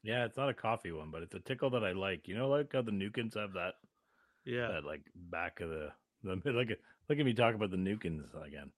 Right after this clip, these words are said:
Speaker 2: Tell me about the
Speaker 1: Jeez.
Speaker 2: Nukins.
Speaker 1: You know, I love those things.
Speaker 2: You're gonna get a
Speaker 1: Love
Speaker 2: Nukin.
Speaker 1: those things. Ah,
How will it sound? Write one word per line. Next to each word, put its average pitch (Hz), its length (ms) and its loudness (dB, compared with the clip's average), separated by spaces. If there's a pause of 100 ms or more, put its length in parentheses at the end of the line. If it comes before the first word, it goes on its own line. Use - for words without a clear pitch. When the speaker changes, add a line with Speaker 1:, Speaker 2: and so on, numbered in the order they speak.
Speaker 2:
Tell 180 120 4
me 170 80 0
about 127 160 -4
the 127 60 -6
Speaker 1:
Jeez. 117 220 -4
Speaker 2:
Nukins. 113 240 -14 (440)
Speaker 1:
You 165 100 -4
know, 165 260 0 (120)
I 208 40 -4
love 196 220 0
those 87 220 0
things. 76 260 -8 (580)
Speaker 2:
You're 131 240 -6
gonna 143 180 -6
get 156 140 -4
a 202 340 2
Speaker 1:
Love 202 100 0
Speaker 2:
Nukin. 180 140 0
Speaker 1:
those 175 100 -6
things. - 180 -16 (3000)
Ah, 95 460 -2